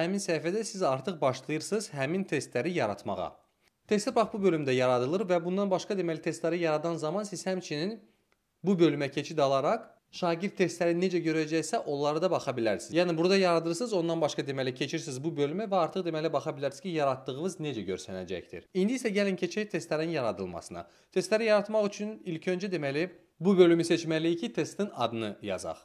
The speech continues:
Burada gördüyünüz kimi testin adını yazırsınız və bundan başqa həmçinin test haqqında da yaza bilərsiniz. Yəni, qısaca olaraq ikinci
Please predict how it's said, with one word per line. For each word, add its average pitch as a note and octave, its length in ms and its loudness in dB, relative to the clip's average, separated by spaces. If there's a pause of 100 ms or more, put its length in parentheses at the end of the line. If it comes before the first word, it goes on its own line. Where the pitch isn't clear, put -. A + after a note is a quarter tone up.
(140)
Burada G#3 180 4
gördüyünüz G3+ 380 0
kimi E3 160 -2
testin F3+ 320 0
adını B2+ 240 2
yazırsınız D3+ 480 0
və F3+ 160 4
bundan F#3 280 0
başqa D#3+ 280 0
həmçinin F#3+ 380 -2
test F#3 260 -2
haqqında B2 400 -2
da G3 60 -2
yaza A#2+ 240 0
bilərsiniz. F#2+ 460 -6
Yəni, G#2+ 100 -8
qısaca A2 340 -2
olaraq C#3+ 300 -2
ikinci B2+ 320 -6